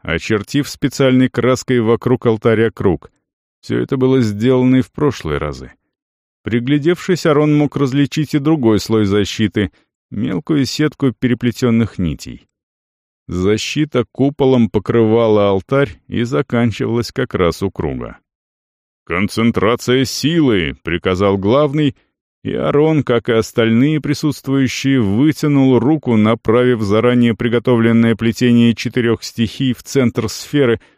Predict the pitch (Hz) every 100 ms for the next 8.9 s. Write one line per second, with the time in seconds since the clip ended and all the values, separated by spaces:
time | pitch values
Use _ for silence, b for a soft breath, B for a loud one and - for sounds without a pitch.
0 | b - 127 - - 165 - 147 - 151
1 | - - 135 - 131 107 - 101 - 95
2 | 87 87 78 69 60 - _ _ _ _
3 | _ _ _ _ _ _ _ - 110 175
4 | 208 160 175 185 175 175 165 165 156 156
5 | 170 151 110 101 110 117 156 120 135 139
6 | 107 - - 107 101 - 113 107 104 -
7 | 117 127 104 101 87 98 113 131 127 -
8 | 82 - 95 104 120 160 92 78 65